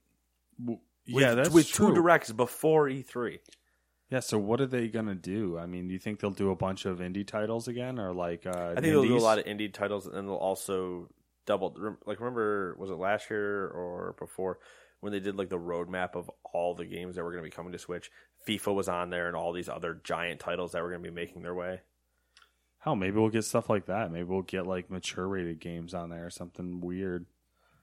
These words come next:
Speaker 2: I, I'm gonna say, oh, whoops. Uh, three. I'll give it a number so I don't just say some.
Speaker 1: Mm-hmm.
Speaker 2: Three game minimum.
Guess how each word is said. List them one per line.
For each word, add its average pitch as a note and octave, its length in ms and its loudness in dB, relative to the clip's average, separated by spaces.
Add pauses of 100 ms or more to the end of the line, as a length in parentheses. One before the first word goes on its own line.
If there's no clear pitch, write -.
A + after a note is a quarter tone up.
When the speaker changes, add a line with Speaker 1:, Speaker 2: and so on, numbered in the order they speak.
(380)
Speaker 2:
I, G#2+ 420 2
I'm A2 360 0
gonna A2+ 180 -2
say, F#2+ 720 -2 (1700)
oh, - 100 -16
whoops. - 880 -10 (2000)
Uh, C#2 580 -8 (1300)
three. G#2+ 520 -2 (100)
I'll F#2 80 -8
give F2+ 100 -4
it E2 60 -4
a D#2+ 60 -6
number D#2+ 280 -6
so F2 160 -6
I - 20 -6
don't E2 160 -8
just - 180 -12
say D2+ 180 -8
some. C2 420 -10 (300)
Speaker 1:
Mm-hmm. G2+ 280 -6 (400)
Speaker 2:
Three A#2+ 760 -2
game G#2+ 600 -2
minimum. E2 720 -8